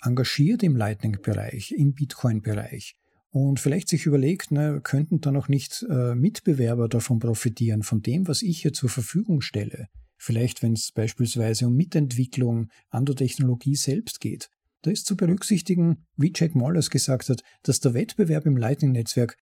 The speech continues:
additiv, nicht subtraktiv ist. Also wenn die Konkurrenz einsteigt, bringt sie ja nur mehr Nutzer in das Lightning-Netzwerk und vergrößert den Kuchen.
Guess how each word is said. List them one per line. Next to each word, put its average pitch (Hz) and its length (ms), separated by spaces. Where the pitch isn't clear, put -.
additiv, 120 840
nicht 135 260
subtraktiv 120 760
ist. - 340
Also 131 320
wenn 143 220
die 233 100
Konkurrenz 165 680
einsteigt, 110 600
bringt 214 300
sie 196 100
ja 165 180
nur 156 300
mehr 170 360
Nutzer 180 380
in 156 80
das 151 200
Lightning-Netzwerk 127 800
und 147 120
vergrößert 156 640
den 147 140
Kuchen. 143 520